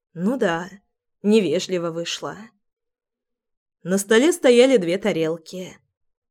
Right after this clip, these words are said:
Какие-то салатные листья, огурцы, авокадо, красная рыбка и скворчащий омлет, который мужчина сгрузил со сковороды.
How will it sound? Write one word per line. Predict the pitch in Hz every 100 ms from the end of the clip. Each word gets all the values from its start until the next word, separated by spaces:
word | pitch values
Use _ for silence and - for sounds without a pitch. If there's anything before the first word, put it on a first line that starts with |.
| _
Какие-то | 285 269 277 208
салатные | 202 190 180 180 185 185 180
листья, | 185 240 294 - - 220 190
огурцы, | 180 170 - - 233 262
авокадо, | 202 170 165 202 247 202
красная | 190 190 190 196 180 175
рыбка | 247 277 -
и | 226 285
скворчащий | - 254 208 - 196 196 - 202
омлет, | 185 175 170 170 -
который | 202 202 190
мужчина | 185 185 - 220 202
сгрузил | 175 185 185 185
со | 180
сковороды. | 185 - 190 196 190 180 185